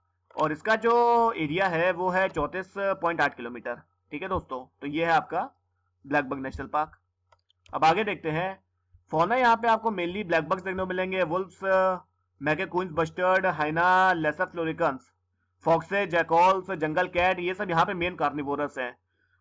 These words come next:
और भी वाइल्ड पिग्स, हैट्स, रोडेंट्स और सवन्ना टाइप ग्रासलैंड देखने को मिलेगा, थॉर्न स्कर्फ देखने को मिलेंगे। बर्ड्स आपको सैंड ग्राउस, लार्क्स, ये सब आपको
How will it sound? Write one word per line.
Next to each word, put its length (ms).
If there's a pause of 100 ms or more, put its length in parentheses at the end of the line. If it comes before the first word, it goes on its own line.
और 240
भी 220
वाइल्ड 320
पिग्स, 280 (420)
हैट्स, 300 (840)
रोडेंट्स 540
और 960
सवन्ना 300
टाइप 200
ग्रासलैंड 400
देखने 160
को 40
मिलेगा, 520
थॉर्न 300
स्कर्फ 240
देखने 180
को 60
मिलेंगे। 400 (520)
बर्ड्स 300
आपको 340 (360)
सैंड 340
ग्राउस, 420
लार्क्स, 800 (140)
ये 140
सब 180
आपको 340